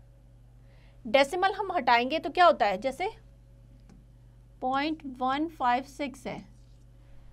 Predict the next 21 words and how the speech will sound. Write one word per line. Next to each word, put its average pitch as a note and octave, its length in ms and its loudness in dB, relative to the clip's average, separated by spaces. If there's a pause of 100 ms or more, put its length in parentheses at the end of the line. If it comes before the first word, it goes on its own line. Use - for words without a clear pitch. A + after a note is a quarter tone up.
(140)
तो D#4+ 60 -6
क्या F4 160 2
होता B3 220 4
है? G3+ 180 -4 (680)
डेसिमल E4 460 2
के F#4+ 80 -2
बाद F4 200 4
कितने F4+ 280 -4
डिजिट C4+ 320 -6
है? A#3 80 0
थ्री D#4+ 280 -2
डिजिट। F4+ 360 0 (360)
तो D4+ 60 -4
हम D4+ 160 -4
जब C#4+ 220 -4
डेसिमल D4 400 -2
हटाते B3 400 -2
हैं C#4+ 260 -6
तो - 80 -12
उसके D#4+ 300 -8
नीचे B3+ 540 -4